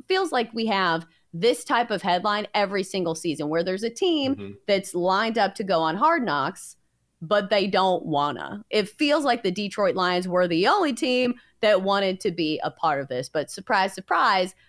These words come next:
Speaker 1: the New York Jets are a team that doesn't really wanna go on the show.
Speaker 2: Well, I think I sort of get it just because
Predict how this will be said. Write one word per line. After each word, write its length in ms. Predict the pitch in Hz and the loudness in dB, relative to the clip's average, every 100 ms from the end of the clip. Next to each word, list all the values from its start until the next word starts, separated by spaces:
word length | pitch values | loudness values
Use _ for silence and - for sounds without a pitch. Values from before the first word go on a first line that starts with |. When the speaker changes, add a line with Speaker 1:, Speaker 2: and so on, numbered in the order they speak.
| _ | _
Speaker 1:
the 80 | 190 | -2
New 100 | 190 | 0
York 240 | 185 165 | 0 0
Jets 380 | 202 240 - - - | 0 0 -2 -8 -4
are 120 | 156 | -2
a 80 | 151 | -2
team 540 | 160 349 294 185 160 170 _ _ _ | 0 0 2 0 0 -4 _ _ _
that 120 | 147 | -6
doesn't 300 | 151 156 180 | 0 0 0
really 200 | 185 190 | 0 0
wanna 200 | 196 196 | 0 -2
go 160 | 202 226 | 0 2
on 160 | 240 | 2
the 80 | 262 | 0
show. 340 | - 160 131 - _ _ _ _ _ _ _ _ _ _ _ _ _ _ _ _ _ | -2 -4 -6 -16 _ _ _ _ _ _ _ _ _ _ _ _ _ _ _ _ _
Speaker 2:
Well, 520 | - 180 240 220 - - - - | 0 2 2 0 -8 -20 -8 -2
I 120 | 208 | 0
think 200 | 277 330 | 0 0
I 100 | 320 | 0
sort 260 | - 233 | 2 2
of 160 | 196 123 | 2 2
get 180 | 139 151 | 2 2
it 160 | 151 | 2
just 240 | 147 139 - | 0 -2 0
because 920 | 127 - 127 127 123 120 107 - - | -4 2 4 4 4 2 -4 -6 -8